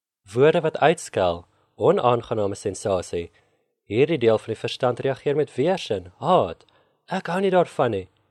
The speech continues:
ek hou nie daarvan nie, ek wil ontslaa raak daarvan. Weerstand, weerstand, weerstand, weerstand.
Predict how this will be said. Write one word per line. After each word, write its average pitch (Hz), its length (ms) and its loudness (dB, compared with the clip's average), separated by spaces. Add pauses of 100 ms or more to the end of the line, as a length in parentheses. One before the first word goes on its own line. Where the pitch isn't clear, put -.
ek 175 160 -6
hou 180 80 2
nie 196 140 0
daarvan 135 400 0
nie, - 100 -6
ek 165 200 -4
wil 185 100 -2
ontslaa 190 340 -2
raak 180 220 2
daarvan. 107 420 -2 (600)
Weerstand, 127 640 2
weerstand, 123 640 -2
weerstand, 135 640 -2
weerstand. 120 560 2